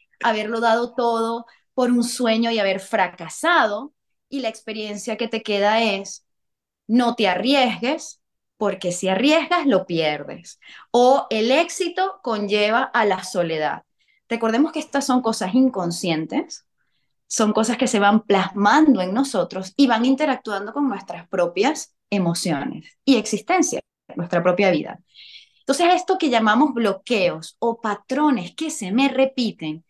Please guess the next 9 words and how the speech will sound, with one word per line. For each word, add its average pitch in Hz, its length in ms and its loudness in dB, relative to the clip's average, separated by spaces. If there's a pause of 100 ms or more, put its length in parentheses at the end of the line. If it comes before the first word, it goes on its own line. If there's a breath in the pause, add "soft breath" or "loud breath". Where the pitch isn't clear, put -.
(320)
es 226 260 2
lo 226 160 2
que 226 140 0
llamamos 247 640 4
la 269 220 2
herencia 190 440 -4
familiar, 165 560 -4 (920)
¿no? 220 240 -4
Los 175 300 -4